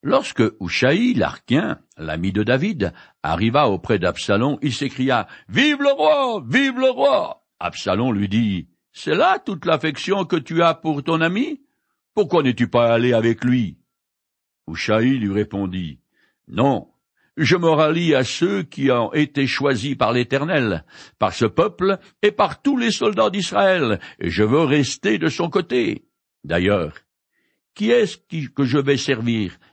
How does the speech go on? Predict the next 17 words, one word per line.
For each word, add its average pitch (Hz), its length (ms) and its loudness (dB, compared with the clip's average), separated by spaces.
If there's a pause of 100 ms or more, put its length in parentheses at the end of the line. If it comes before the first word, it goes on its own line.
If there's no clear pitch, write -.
N'est-ce 87 300 -6
pas 120 160 2
son 170 220 0
fils ? 165 500 -4 (440)
Comme 98 200 -2
j'ai 120 220 2
été 139 200 0
le 139 120 2
serviteur 143 560 2
de 135 100 2
ton 135 240 0
père, 165 400 0 (300)
ainsi 90 640 -2 (340)
je 160 220 -4
serai 78 320 0
le 71 140 -8
tien. » 64 260 -12